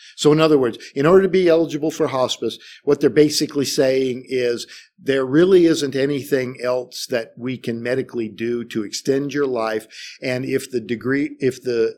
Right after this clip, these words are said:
if the, uh, if the disease or the situation that you're dealing, medical situation you're dealing with, if that continues the way it is now, you have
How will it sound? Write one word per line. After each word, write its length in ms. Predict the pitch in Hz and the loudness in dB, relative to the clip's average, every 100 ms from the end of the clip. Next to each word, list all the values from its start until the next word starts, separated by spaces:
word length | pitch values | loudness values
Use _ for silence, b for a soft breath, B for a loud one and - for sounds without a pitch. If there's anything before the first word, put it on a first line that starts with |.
| _ | _
if 280 | 135 123 - | -12 -12 -12
the, 360 | 113 113 110 113 | -14 -12 -10 -10
uh, 400 | 110 101 101 107 _ _ _ _ _ _ _ _ _ _ _ - | -10 -10 -12 -14 _ _ _ _ _ _ _ _ _ _ _ -8
if 360 | 135 123 - _ - | -6 -6 -10 _ -14
the 160 | 120 120 | -8 -6
disease 800 | 117 104 139 143 143 143 135 - | -6 -2 0 0 0 -2 -4 -6
or 160 | 117 | -8
the 100 | 113 | -6
situation 800 | - 135 139 123 127 127 135 123 | -6 -6 -6 -4 -2 -4 -6 -10
that 120 | 117 127 | -12 -12
you're 220 | 120 113 | -12 -10
dealing, 500 | 104 127 135 120 120 | -8 -4 -4 -6 -4
medical 300 | 127 123 127 | -4 -4 -8
situation 680 | 127 117 127 120 120 123 113 B B | -8 -8 -6 -4 -6 -8 -12 B B
you're 120 | 117 | -8
dealing 360 | 113 131 135 120 | -2 2 2 0
with, 200 | 110 - B B | -4 -8 B B
if 200 | 127 - | -2 2
that 400 | 139 151 - - | 4 2 0 -10
continues 840 | 127 117 - 156 160 127 113 - 113 | -8 -6 0 0 2 0 -2 -8 -4
the 120 | 127 | 0
way 220 | 131 135 | 2 4
it 60 | 127 | 4
is 220 | 120 110 | 0 -2
now, 280 | 131 131 120 | -4 -2 -2
you 360 | 113 120 117 | -4 -8 -8
have 520 | 117 127 127 120 107 | -4 0 2 2 -2